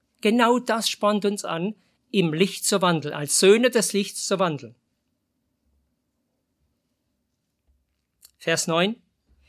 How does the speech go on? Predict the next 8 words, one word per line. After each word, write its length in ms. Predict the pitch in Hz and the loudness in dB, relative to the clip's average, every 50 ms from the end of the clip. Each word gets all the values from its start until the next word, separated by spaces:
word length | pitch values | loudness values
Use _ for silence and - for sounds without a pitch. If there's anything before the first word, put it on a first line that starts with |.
| _ _ _ _ _ _ _ _ - | _ _ _ _ _ _ _ _ 2
Denn 240 | 190 185 190 175 - | 4 4 4 2 4
Gott 340 | 220 226 262 254 - - | 4 4 4 2 0 0
hat 160 | - 208 202 214 | 0 0 2 2
uns 300 | 202 190 180 - - - | 2 2 0 0 -2 0
nicht 460 | 185 208 220 180 - - - - - _ _ _ | 2 2 2 0 -2 -8 -14 -20 -20 _ _ _
zum 300 | _ - - 190 175 175 | _ -6 -4 -4 -2 -2
Zorngericht 640 | 175 - - 170 156 135 - 143 127 139 - - - | -2 -2 -2 -2 -2 -2 -6 -8 -8 -10 -12 -14 -18
bestimmt, 440 | _ - - - 143 120 127 131 _ | _ -20 -14 -12 -12 -12 -12 -16 _